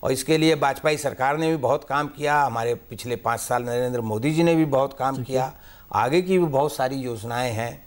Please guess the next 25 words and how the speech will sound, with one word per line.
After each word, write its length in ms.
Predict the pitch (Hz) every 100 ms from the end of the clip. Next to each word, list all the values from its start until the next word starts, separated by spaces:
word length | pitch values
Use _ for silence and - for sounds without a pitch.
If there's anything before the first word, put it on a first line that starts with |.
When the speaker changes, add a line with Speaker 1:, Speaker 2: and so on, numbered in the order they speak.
| 131
Speaker 2:
हम्म। 180 | 117 113
Speaker 1:
तो 1000 | - - - - 208 214 208 196 165 143
मैं 160 | 160 180
समझता 360 | 151 147 170
हूँ, 100 | 190
और 40 | 151
जो 100 | 160
पैसा 340 | - 139 175
खर्च 360 | - - 175 170
होगा 220 | 143 123
सरकार 440 | - 104 110 110
Speaker 2:
जी। 80 | 123
Speaker 1:
का 60 | 110
इन 120 | 110
कामों 340 | 104 98 104
में, 120 | 104
वो, 240 | 113 135 131 - -
वो 160 | 117 175
पैसा 400 | 180 147 143 180
क-, 400 | - 135 131 - -
किसी 240 | 143 135 202
न 100 | 196
किसी 280 | 180 190
रूप 220 | 185 185 185
में 240 | 120 113